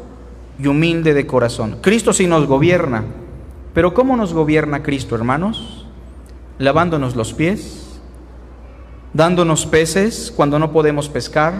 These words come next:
cuidándonos, guiándonos, instruyéndonos. Cuide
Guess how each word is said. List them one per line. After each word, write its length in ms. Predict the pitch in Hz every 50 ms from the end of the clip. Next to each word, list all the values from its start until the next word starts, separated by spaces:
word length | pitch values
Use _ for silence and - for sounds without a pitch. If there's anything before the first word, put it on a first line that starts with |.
| - - - - - - - - - - - - - - - - - - - - -
cuidándonos, 1000 | - 175 175 160 151 151 160 170 165 170 175 185 202 220 214 - - - - - - - - - - - -
guiándonos, 960 | - 123 131 143 151 160 170 175 170 170 175 170 175 185 185 - - - - - - - - -
instruyéndonos. 1120 | - 151 151 151 151 143 139 131 139 143 143 135 120 110 104 101 107 - - - - - - - - - - - - - - - - - - - - - - - - - - - - - - - - - - - - - - - -
Cuide 720 | - 185 202 196 180 190 202 208 220 208 - - - -